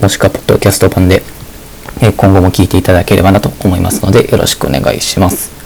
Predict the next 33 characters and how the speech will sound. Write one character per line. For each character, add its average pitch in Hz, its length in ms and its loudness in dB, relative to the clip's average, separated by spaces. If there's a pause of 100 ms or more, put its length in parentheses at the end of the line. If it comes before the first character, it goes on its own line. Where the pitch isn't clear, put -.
(260)
で、 - 200 4 (440)
え 147 520 6 (380)
ー、 139 40 2
六 - 180 0
本 131 120 6
木 135 100 2
ク 143 60 4
ラ 131 100 6
ス、 123 120 4
え - 540 0
ー、 - 80 -4
今 156 200 6
日 107 40 4
ね、 104 100 2
七 - 220 4
月 135 200 4
二 135 140 8
十 131 80 6
四 95 100 2
日 - 300 -2
日 98 180 0
曜 107 80 4
日 104 60 4
な - 100 2
ん 98 40 0
で - 60 -2
す - 100 -6
け - 80 2
ど、 101 240 2 (1000)
三 156 220 2
話 120 80 6
ま 101 120 4
で - 160 -4